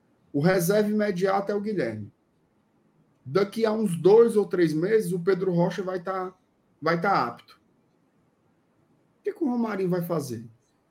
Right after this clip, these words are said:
Ele vai ser o, o, ele vai ser a quarta opção pra jogar de lado? Né? Eu acho assim, ele não tá entregando há muito tempo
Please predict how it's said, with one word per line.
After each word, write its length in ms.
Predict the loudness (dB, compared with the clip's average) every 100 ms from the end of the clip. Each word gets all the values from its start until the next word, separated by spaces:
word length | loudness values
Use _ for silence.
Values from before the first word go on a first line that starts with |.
| _
Ele 120 | -6 0
vai 160 | 0
ser 140 | 2 0
o, 80 | -2 -6 -12 -12 -4
o, 120 | 2
ele 140 | 2
vai 120 | 2 -2
ser 140 | -2
a 80 | -4
quarta 480 | -2 0 0 -2 -8
opção 500 | -8 -4 -2 -4 -10 -20 _ _ _ _ _ _ _ _ -4
pra 160 | -2
jogar 280 | -2 -4 -4
de 120 | -4
lado? 360 | -4 -4 -6 -10 -20 _ _ _ _ _ _ _ _ _ _ _ _ _ _ _ _
Né? 240 | -8 -6 -2
Eu 140 | 0
acho 180 | 0 -4
assim, 420 | -6 -2 0 -2 -10 _ _ _ _ _ _
ele 220 | 4 4 6
não 200 | 0 2
tá 200 | 2 2
entregando 760 | 2 2 2 0 -2 -4 -6 -14 _ -6
há 100 | -2
muito 400 | 0 -2 -4 -4
tempo 340 | -2 -2 -10